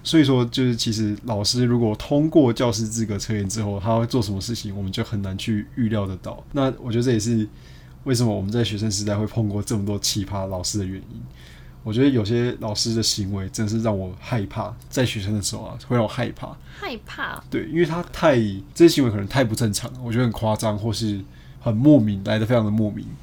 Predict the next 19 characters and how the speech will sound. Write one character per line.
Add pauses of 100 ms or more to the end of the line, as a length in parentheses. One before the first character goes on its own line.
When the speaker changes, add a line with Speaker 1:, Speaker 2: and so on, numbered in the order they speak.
(220)
Speaker 1:
但
因
为
当
下
我
还
是
学
生
嘛，
我
又
是
一
个
好
学
生，